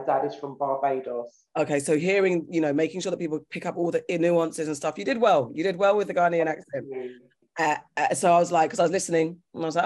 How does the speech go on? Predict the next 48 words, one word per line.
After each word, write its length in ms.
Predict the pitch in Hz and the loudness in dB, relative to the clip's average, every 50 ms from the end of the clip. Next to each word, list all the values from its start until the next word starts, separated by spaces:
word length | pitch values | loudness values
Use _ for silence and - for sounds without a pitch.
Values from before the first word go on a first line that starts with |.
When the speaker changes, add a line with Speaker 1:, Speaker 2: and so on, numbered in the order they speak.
| 220 320 | 2 2
Speaker 2:
"Okay, 120 | 285 262 | 2 2
cool. 260 | 262 330 302 311 311 _ | 4 2 2 2 0 _
She 120 | - - | -6 0
did 120 | 262 269 254 | 2 4 4
it. 220 | 262 254 - 233 | 4 2 2 -2
She 60 | - | -4
nailed 340 | 254 247 - - 247 233 220 | -4 -6 -8 -6 -4 -2 -4
it." 60 | - - - | -4 -4 0
I 80 | - 190 | 0 2
wasn't, 300 | 196 220 220 233 226 214 | 2 2 0 0 -2 0
I 100 | - 185 | 0 0
wasn't 260 | 190 208 202 214 214 | 2 2 0 -2 -4
taken 360 | - - 214 202 - 202 190 | 0 2 2 2 2 2 0
out 180 | 185 180 175 170 | 0 0 0 -2
and 80 | 170 160 | -2 -4
thinking, 180 | 175 165 160 180 | -4 -2 0 2
"Oh 160 | 185 196 208 | 2 2 2
my 180 | 196 180 160 151 | 2 0 0 0
goodness," 600 | 139 _ 180 170 170 170 151 143 135 135 131 - _ _ _ - - - - | -2 _ 2 2 2 2 -2 -4 -4 -6 -6 -10 _ _ _ -20 -20 -12 -2
because 260 | - - 185 175 156 | 0 2 2 2 2
Speaker 1:
<laughs> 60 | 180 226 | 0 -4
Speaker 2:
even, 280 | 185 175 175 170 170 | -4 -4 -6 -6 -4
you 80 | 175 175 | -2 0
know, 120 | 165 147 | 0 0
we 140 | 143 143 160 | 0 0 -2
talk 180 | 143 175 175 175 | -2 -2 -4 -2
about 380 | 175 165 156 151 147 139 - _ _ _ _ _ _ _ _ _ _ _ _ _ _ - | -2 0 2 2 2 0 -4 _ _ _ _ _ _ _ _ _ _ _ _ _ _ -18
the 220 | - 185 160 156 | -6 -4 -4 -4
cul-, 280 | 131 - - 165 175 - | -4 -6 -4 -4 -4 -4
cross-cultural 960 | - 175 165 156 - - 170 160 156 - - 165 160 156 147 147 143 135 135 _ _ _ | -2 -4 -4 -4 -2 -2 0 0 -2 -2 -4 -2 -2 0 0 -2 -4 -4 -8 _ _ _
differences 520 | - 170 - - 170 143 - 160 151 139 131 | -4 -4 -2 -2 -4 -4 -2 -4 -4 -4 -4
when 120 | 139 151 | -8 -10
it 40 | 160 | -8
comes 180 | - 156 143 139 | -6 -8 -8 -8
to 60 | 143 | -6
white 200 | 147 147 147 131 | -4 -4 -4 -2
people 180 | 147 143 139 139 | -2 -4 -4 -4
and 80 | 135 | -2
black 180 | 147 165 - - | -2 -4 -4 -4
people, 240 | 165 147 135 139 135 | -8 -8 -8 -8 -10
but 160 | 135 151 143 | -10 -10 -6
the 160 | 151 143 - - | -6 -8 -4 -2
inter-heritage 1000 | 196 185 185 185 180 - 156 135 135 135 139 139 139 135 135 - 151 139 135 | -2 0 0 -2 -4 -6 -10 -10 -8 -6 -4 -4 -4 -6 -6 -4 -6 -6 -4
and 100 | 151 143 - - | -6 -8 -6 -6
intercultural 680 | 170 175 170 170 139 - 156 147 - - - - 139 | -6 -6 -6 -8 -8 -4 -4 -4 -4 -6 -8 -12 -12
differences, 600 | 135 147 135 _ - - - - 139 127 113 - _ _ _ _ _ _ 160 | -12 -12 -12 _ -14 -14 -10 -8 -8 -8 -8 -10 _ _ _ _ _ _ -14
Speaker 1:
Yeah. 80 | 151 - | -6 -4
Speaker 2:
it's 180 | 175 160 147 | -4 -4 -4